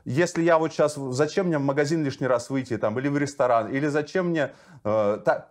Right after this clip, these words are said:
также тратить деньги, если вот щас бушует этот вирус по стране, и я могу заразиться. Всё равно уже ты хоть какие меры не предпринимай, это не остановить. Проблема в том, что, э, по-моему, единственный способ это остановить,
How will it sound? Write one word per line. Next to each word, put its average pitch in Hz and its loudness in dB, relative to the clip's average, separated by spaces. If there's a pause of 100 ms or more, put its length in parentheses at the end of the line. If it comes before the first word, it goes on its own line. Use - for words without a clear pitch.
также 156 2
тратить 156 0
деньги, 180 0
если 143 0
вот 143 0
щас - 0 (300)
бушует 147 -2
этот 135 0
вирус 185 -2
по - -6
стране, 135 -2 (160)
и 123 -2
я 143 4
могу 160 0
заразиться. 160 0 (120)
Всё - -2
равно 175 2
уже 156 2
ты 170 -2
хоть 170 -2
какие 175 -2
меры 156 0
не 123 -4
предпринимай, 139 -2
это 147 -2
не 160 0
остановить. 147 -2 (340)
Проблема 156 2
в - -12
том, 196 2
что, - -2 (880)
э, 107 -2 (100)
по-моему, 180 4
единственный 175 0
способ 170 -2
это 151 2
остановить, 156 -2